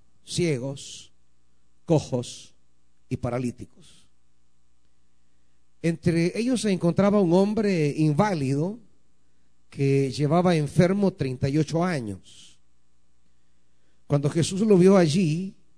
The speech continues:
tirado en el suelo, y se enteró de que ya tenía mucho tiempo de estar así, le preguntó: "¿Quieres quedar sano?".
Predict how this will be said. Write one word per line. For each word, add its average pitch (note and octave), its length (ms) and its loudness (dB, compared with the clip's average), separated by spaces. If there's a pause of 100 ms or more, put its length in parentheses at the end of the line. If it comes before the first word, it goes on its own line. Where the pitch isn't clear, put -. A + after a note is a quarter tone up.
(640)
tirado E3 380 0
en E3+ 80 0
el D3 120 -2
suelo, D#3+ 540 -2 (1200)
y C#3+ 200 0
se C#3+ 240 -2
enteró D3 420 2
de F#3 120 4
que C#3+ 120 -10
ya D#3+ 120 2
tenía E3 440 0
mucho E3+ 280 2
tiempo F3+ 480 0
de A2+ 160 -2
estar C#3+ 300 -6
así, D#3 540 -6 (800)
le B2 120 -4
preguntó: A#2+ 560 -6 (1300)
"¿Quieres - 840 2 (840)
quedar D3+ 360 2
sano?". A3+ 480 0